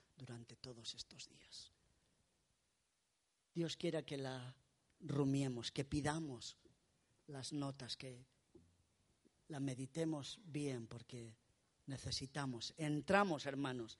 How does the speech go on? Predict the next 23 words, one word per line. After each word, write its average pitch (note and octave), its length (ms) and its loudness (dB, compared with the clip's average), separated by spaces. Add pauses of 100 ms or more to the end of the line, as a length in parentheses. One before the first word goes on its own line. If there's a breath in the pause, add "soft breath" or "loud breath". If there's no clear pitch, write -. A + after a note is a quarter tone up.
(200 loud breath)
estamos G#3 760 6
entrando F3+ 800 6 (200 loud breath)
en E3 140 6
este E3 340 6
cambio E3+ 540 4 (260 loud breath)
y C#3+ 120 -8
en C3+ 100 -4
nuestra C3 320 -8
nueva B2 420 -12 (280 soft breath)
etapa. - 560 -14 (2000)
Yo F3 140 4
sé E3+ 240 2
que D3 120 -4
va C3+ 100 -4
a C3 40 -4
ser C#3+ 200 -6
para C3 240 -6
bien, B2 360 -8
y C3+ 200 -6
termino C#3+ 440 -6
con C3+ 200 -8
esta B2+ 320 -10 (260 loud breath)
ilustración, B2 840 -10